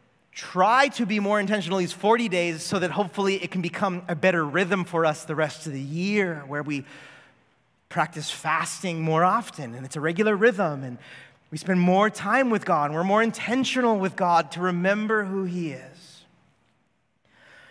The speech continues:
But I wanna challenge us and I wanna encourage us to not just hear my sermon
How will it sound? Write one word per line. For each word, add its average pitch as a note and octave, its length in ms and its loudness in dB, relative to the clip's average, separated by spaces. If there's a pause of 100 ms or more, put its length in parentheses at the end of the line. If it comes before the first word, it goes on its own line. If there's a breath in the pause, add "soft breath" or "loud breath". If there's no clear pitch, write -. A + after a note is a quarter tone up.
(520 loud breath)
But D3+ 80 0
I - 20 4
wanna A#3+ 200 2
challenge A#3 540 -2
us D#3 520 -6 (240)
and D#3 100 -2
I - 40 0
wanna F3+ 160 0
encourage E3+ 600 -2
us - 640 -12 (1120 loud breath)
to G3+ 420 -4
not F#3 340 2
just B3+ 220 -6
hear A3+ 320 -2
my A3+ 160 2
sermon G3 520 -4